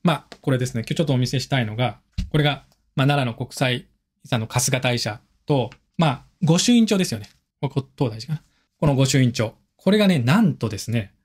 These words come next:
驚いた。まあ、インバウンドで、まあ、い-、まあ、インバウンドのちょっと議論は置いときたいんですけども、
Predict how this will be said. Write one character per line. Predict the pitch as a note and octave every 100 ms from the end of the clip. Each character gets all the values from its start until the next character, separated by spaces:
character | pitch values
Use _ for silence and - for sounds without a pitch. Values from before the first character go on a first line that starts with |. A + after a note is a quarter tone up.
| _ C#3+
驚 | F3 G3+
い |
た。 | F#3 A#2 -
ま | F3
あ、 | - _ _ -
イ | D#4
ン | D4+
バ | D3+
ウ | C3+
ン |
ド | A2+
で、 | A2
ま | B2+
あ、 | - -
い-、 | A#3+ -
ま | F#3+ D#3+
あ、 | G#3
イ |
ン | C4+
バ | E3+
ウ | C#3+
ン |
ド | B2+
の |
ち | A#2
ょ |
っ |
と | B2+
議 | C3
論 | D3 A#2
は | A2 _ _ -
置 | C#3+
い | C#3
と | C#3
き |
た | -
い | C3
ん |
で | G#2+
す | -
け |
ど | A2+
も、 | E3 E3